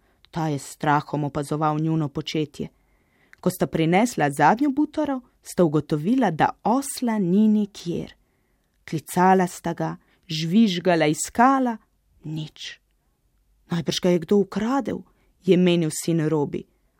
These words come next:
"Ali pa jo je popihal proti domu," je pripomnil oče. Pa ni veljala ne prva ne druga. Moro se je ustrašil gore drv in si mislil, da je najbolje, če se skrije.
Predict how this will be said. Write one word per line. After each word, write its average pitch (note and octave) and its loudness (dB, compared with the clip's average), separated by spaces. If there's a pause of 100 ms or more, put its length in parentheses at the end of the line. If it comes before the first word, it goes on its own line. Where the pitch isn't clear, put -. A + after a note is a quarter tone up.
(120)
"Ali E3 0
pa F3 0
jo E3 6
je D#3+ 4
popihal D#3 0
proti D#3 -2
domu," A#3 2 (300)
je F3+ 0
pripomnil D#3+ 0
oče. C#3+ -2 (600)
Pa D3 0
ni G#3+ 6
veljala F#3+ 4
ne E3+ 0
prva B3+ 0
ne A#3+ 4
druga. D#3+ -2 (960)
Moro F#3+ 0
se D#3+ -4
je C#3+ -2
ustrašil E3+ -2
gore E3 0
drv C#3+ -4 (400)
in F#3+ 6
si F#3+ 0
mislil, A3+ 4
da F#3 4
je F3+ 6
najbolje, C#4 4
če C#4+ -6
se C#4 -6
skrije. C4 -4